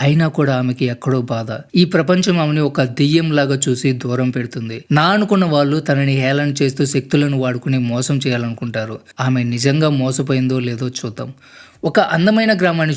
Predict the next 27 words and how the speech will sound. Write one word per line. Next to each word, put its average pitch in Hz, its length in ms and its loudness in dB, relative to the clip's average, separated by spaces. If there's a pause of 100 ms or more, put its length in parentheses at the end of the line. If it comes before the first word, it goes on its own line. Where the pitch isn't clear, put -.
చూపించడంతో 131 560 0
మూవీ 131 320 0
స్టార్ట్ 120 280 -4
అవుతుంది. 113 420 -10 (240)
ఆ 160 80 4
ఊర్లో 196 340 2
ఒక 208 160 0
మంత్రగత్తె 170 640 0 (120)
చనిపోయిందన్న 151 480 0
వార్త 131 320 -2
విని 135 180 0
ప్రజలు 135 480 -2 (120)
చాలా 139 220 0
సంతోషంగా 131 520 -2
ఉంటారు. 117 420 -8 (280)
ఈలోగా 208 420 4
గ్లిండా 170 680 2
అనే 160 140 2
ఒక 147 220 2
ఫెయిరీ 147 340 2
అక్కడికి 135 340 0
వచ్చి 139 260 0 (100)
ఆ 147 80 0
మంత్రగత్తె 139 580 0
చనిపోయింది 139 920 -2
అని 135 200 -2
చెప్పేస్తుంది. 117 600 -6